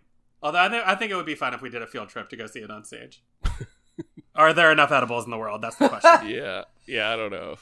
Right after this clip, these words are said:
Speaker 3: I don't know.
Speaker 2: All right, so, um, Lisa leaves dinner because a young Aryan blonde boy, Ralph,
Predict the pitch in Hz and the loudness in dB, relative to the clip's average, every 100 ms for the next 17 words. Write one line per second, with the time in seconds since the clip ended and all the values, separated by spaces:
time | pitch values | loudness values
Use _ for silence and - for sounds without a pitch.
0 | _ - 95 92 90 - - _ - 185 | _ -16 -14 -12 -14 -16 -20 _ -4 2
1 | 196 170 156 - - 233 226 220 220 220 | 2 2 -2 -8 -4 2 4 4 0 -2
2 | - 208 196 196 190 196 202 247 233 240 | 0 0 2 0 -2 -4 -8 -8 -6 -6
3 | 226 202 214 202 202 190 226 202 185 170 | -6 -8 -6 -4 -6 -6 -6 -4 -4 -6
4 | 175 180 202 208 208 208 214 226 _ - | -8 -2 0 0 -2 -10 -14 -16 _ -8
5 | 202 208 208 208 208 185 180 185 180 180 | -6 -4 -6 -10 -4 -2 -2 -4 -6 -6
6 | 180 170 160 156 - - - | -6 -2 0 0 -2 -8 -20